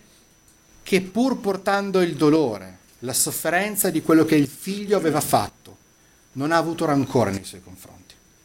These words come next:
come Dio non ha avuto rancore nei nostri confronti. Un padre che è stato pronto ad aprirsi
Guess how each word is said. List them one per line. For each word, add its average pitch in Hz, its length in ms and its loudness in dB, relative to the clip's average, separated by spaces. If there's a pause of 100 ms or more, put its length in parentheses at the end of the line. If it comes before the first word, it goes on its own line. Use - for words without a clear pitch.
(220)
come 170 300 -2
Dio 220 160 0
non 190 120 0
ha 156 40 2
avuto 170 260 0
rancore 147 440 2
nei 135 100 2
nostri 127 340 -2
confronti. 90 520 -16 (720)
Un 202 180 -2
padre 202 340 2
che 175 80 -6
è 175 40 -4
stato 196 260 -6
pronto 160 400 2
ad 160 80 -2
aprirsi 208 720 0